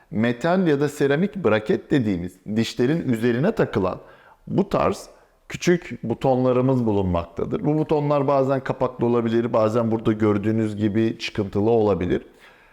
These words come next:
Bu butonların, yani bu braketlerin dişlerin üzerine yapıştırılmasını takiben, ki bu yapıştırılmanın belli bir düzeni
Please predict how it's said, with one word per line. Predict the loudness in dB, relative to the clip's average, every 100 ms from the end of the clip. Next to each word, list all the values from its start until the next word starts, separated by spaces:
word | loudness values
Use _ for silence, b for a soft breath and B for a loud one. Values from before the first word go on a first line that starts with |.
| b
Bu | 0 2 2 -2
butonların, | -2 -2 2 2 4 4 2 0 -4 -18 _ _ _ _ _ _ _ _ -2
yani | 0 2 0
bu | 0
braketlerin | 0 0 0 -2 0 -2 -2 -10 -6
dişlerin | -6 -2 0 2
üzerine | 2 2
yapıştırılmasını | 0 -4 -8 -2 0 2 0 -2 -4 -2
takiben, | 2 0 0 -4 -4 -2
ki | -2
bu | 0 2
yapıştırılmanın | 0 0 -6 0 0 0 0 0 0 2
belli | 2 2 0
bir | 0 0
düzeni | 0 2 2 2 0